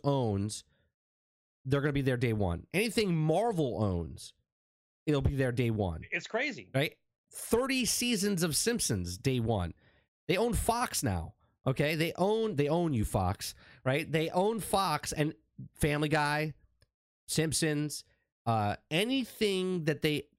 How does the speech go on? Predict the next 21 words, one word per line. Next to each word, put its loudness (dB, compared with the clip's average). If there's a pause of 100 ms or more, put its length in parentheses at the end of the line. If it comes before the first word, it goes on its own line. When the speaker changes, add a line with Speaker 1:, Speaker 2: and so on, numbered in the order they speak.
(120)
Speaker 1:
any, 0
any 2
Marvel, 2
Star 0
Wars, 0
anything, -2
any 0
I 2
P, -2
they 0
own 0
every 0
single 0
major 0
I 0
P -2
in 0
the 0
industry -2 (380)
will 2
be 0